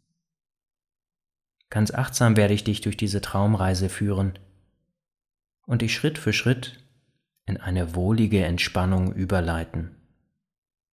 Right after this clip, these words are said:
Nimm für dich eine bequeme Haltung ein.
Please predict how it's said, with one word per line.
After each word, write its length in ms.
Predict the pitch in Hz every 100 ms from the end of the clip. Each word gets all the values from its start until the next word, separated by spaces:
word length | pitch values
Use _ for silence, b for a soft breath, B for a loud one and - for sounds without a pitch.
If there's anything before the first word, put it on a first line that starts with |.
| _ _ _ _ _ _ _ _ _ _ _ _ _ _ _ _ _ _ -
Nimm 180 | 127 170
für 140 | 165
dich 160 | 131 135
eine 160 | 120 107
bequeme 500 | 104 - 98 101 90
Haltung 360 | 92 98 90
ein. 260 | 85 80